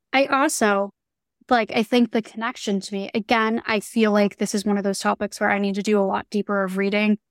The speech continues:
and maybe I'm talking out of my ass, but I really don't feel like I am, is that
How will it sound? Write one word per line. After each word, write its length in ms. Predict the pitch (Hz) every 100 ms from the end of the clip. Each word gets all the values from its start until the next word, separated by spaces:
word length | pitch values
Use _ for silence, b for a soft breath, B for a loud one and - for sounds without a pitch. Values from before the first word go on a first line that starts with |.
| _ -
and 160 | 214
maybe 260 | 196 190 196
I'm 160 | 196 202
talking 320 | 208 202 208
out 140 | 196
of 80 | 196
my 100 | 196
ass, 280 | 190 196 196
but 120 | 208
I 40 |
really 300 | 196 196 208
don't 200 | 208 226 -
feel 140 | 220
like 160 | 202 -
I 140 | -
am, 500 | 202 202 208 277 339 359 _ _ _ _ _ _ _
is 200 | 294 220
that 280 | 240 226